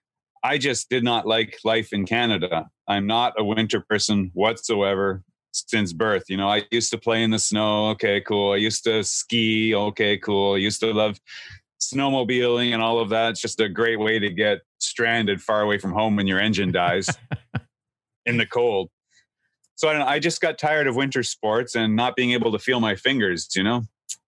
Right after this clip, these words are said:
Speaker 1: And even back then, I was always into remote control hobbies, airplanes, helicopters, all that stuff. And you can't do any of that for at least six months of the year because your hands freeze. So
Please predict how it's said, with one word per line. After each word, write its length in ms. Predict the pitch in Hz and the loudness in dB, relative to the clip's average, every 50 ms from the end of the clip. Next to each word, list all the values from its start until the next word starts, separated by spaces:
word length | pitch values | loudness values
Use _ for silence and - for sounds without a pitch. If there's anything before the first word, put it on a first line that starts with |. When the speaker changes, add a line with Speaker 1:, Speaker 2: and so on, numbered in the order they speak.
| - | -6
Speaker 1:
And 120 | 117 127 147 | -2 0 0
even 200 | 147 139 135 113 | 0 0 0 0
back 220 | 127 127 123 120 - | 0 0 0 -2 -2
then, 200 | 127 131 131 117 | -2 -2 0 0
I 100 | 110 104 | 0 0
was 160 | 104 104 92 | 0 0 0
always 400 | 127 123 127 127 123 120 113 98 | 0 0 2 2 2 0 0 0
into 440 | 120 117 120 110 - - 113 110 110 | 0 0 0 -2 -2 0 0 0 2
remote 380 | 104 104 107 107 113 113 - - | 0 0 2 2 0 0 0 -2
control 340 | 123 107 - - 110 101 98 | -4 -4 -2 0 0 0 2
hobbies, 440 | 107 117 123 117 104 95 87 78 | 2 0 0 0 0 0 0 0
airplanes, 520 | 98 101 107 101 - - 101 92 90 87 90 | 0 0 0 -2 -2 -2 -2 -2 0 0 0
helicopters, 580 | 107 107 113 101 - 104 98 95 - - 85 104 | 0 0 0 0 0 0 -2 -2 -2 -4 -4 -2
all 180 | 104 104 104 104 | 0 0 2 2
that 120 | 101 92 | 0 -2
stuff. 240 | - - 110 104 - - | -2 -2 -2 -2 -2 0
And 80 | 104 110 | 0 0
you 100 | 113 110 | 0 0
can't 340 | - - 147 139 139 123 - | -2 -4 -2 -2 -2 -2 -2
do 220 | 127 127 123 120 | -2 -2 0 0
any 220 | 120 143 160 147 | 0 0 0 0
of 100 | 127 98 | 0 0
that 240 | 82 98 101 101 98 _ | 0 0 0 0 -2 _
for 120 | - 104 | -2 -2
at 80 | 101 95 | 0 2
least 260 | 110 117 117 113 - | 2 0 0 0 0
six 220 | - 120 110 - - | -2 -2 -2 -2 -2
months 160 | 117 113 - | -2 -2 0
of 80 | 110 92 | -2 -2
the 60 | 101 | 0
year 140 | 120 143 117 | 0 0 0
because 220 | 104 - 110 92 92 | 0 -2 -2 -2 -2
your 80 | 95 107 | -2 -2
hands 280 | 135 139 139 120 101 | 0 0 0 -2 -4
freeze. 360 | - - 92 87 85 82 - | -4 -2 -2 -2 0 -2 -2
So 400 | - - - 95 92 90 95 95 | -2 -2 0 0 0 0 0 -2